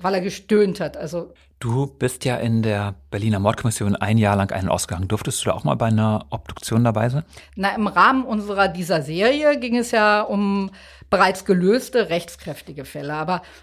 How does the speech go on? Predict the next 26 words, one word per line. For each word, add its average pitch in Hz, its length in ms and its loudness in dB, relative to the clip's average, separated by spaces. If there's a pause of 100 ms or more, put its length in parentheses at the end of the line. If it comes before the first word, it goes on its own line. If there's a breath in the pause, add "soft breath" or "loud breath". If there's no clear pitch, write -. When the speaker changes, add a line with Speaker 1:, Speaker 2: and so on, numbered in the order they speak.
(140 loud breath)
Speaker 1:
zweitausendzwanzig 214 1300 2
durfte 190 220 -6
ich - 120 -12
mal 196 320 2
ein 190 180 -2
halbes 262 320 2
Jahr 208 160 6
lang 220 140 2
eine 196 160 0
Staatsanwältin 185 800 0
der 165 120 -2
kapp - 320 -6 (160)
begleiten. 147 520 -8
Und 165 260 -6 (280 loud breath)
da 214 260 4
waren 226 240 2
dann 202 200 0
auch 180 180 -6
zwei 180 280 -6
Obduktionen 160 560 -10
dabei. 135 420 -8 (220)
Speaker 2:
Und 113 360 2
wie 104 100 0
war 98 120 0
das? 139 180 -2 (1300 loud breath)
Speaker 1:
Boah, 170 260 0